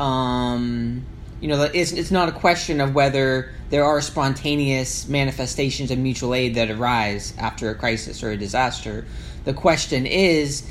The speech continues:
is that going to be undermined by larger organizations or institutions or supported and uplifted?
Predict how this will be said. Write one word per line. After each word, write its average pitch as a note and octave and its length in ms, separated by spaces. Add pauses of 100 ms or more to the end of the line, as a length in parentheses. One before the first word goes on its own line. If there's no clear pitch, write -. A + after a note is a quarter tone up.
(140)
is D3+ 120
that D3 220
going D3 260
to C#3 120
be C3 340
undermined C3+ 960 (100)
by B2 720 (240)
larger C3+ 320
organizations A#2+ 840
or A#2 80
institutions B2+ 800
or C3 140
supported B2 640
and A2 140
uplifted? A2 540